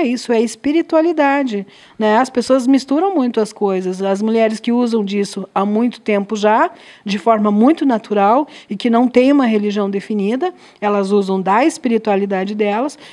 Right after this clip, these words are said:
elas estão sendo chamadas de bruxas. Ok, um apelido carinhoso, mas não pode ser pejorativo, de achar que aquela mulher, porque ela é assim,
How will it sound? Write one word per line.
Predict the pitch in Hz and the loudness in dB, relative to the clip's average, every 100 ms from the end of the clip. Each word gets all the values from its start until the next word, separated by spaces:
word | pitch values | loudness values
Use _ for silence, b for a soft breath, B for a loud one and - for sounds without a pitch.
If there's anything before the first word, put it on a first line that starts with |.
| B | B
elas | 330 330 320 | 2 4 2
estão | 294 330 302 | 0 0 0
sendo | - 269 277 277 | 0 0 0 -2
chamadas | - 247 240 240 262 247 | 0 0 2 0 0 -2
de | 277 | -2
bruxas. | 254 240 226 220 233 | 0 -2 -2 -2 0
Ok, | 381 - 403 370 | -2 0 0 2
um | 254 | 2
apelido | 220 240 233 226 | 2 0 0 0
carinhoso, | 254 247 294 294 240 208 - B B - | -2 0 2 2 2 -2 -6 B B 0
mas | 370 | 4
não | 320 | 4
pode | 254 214 208 | 4 2 2
ser | 233 | -4
pejorativo, | 220 254 269 302 311 370 320 254 208 - B B | -2 0 2 0 0 0 0 0 -4 -6 B B
de | 220 | 0
achar | 220 - 202 | 2 2 0
que | 196 | 0
aquela | 202 208 214 | 0 2 4
mulher, | 233 226 233 302 | 2 4 4 4
porque | 339 277 240 | 0 -4 0
ela | 220 208 | 2 2
é | 208 | 2
assim, | 233 - 240 269 | 0 0 0 0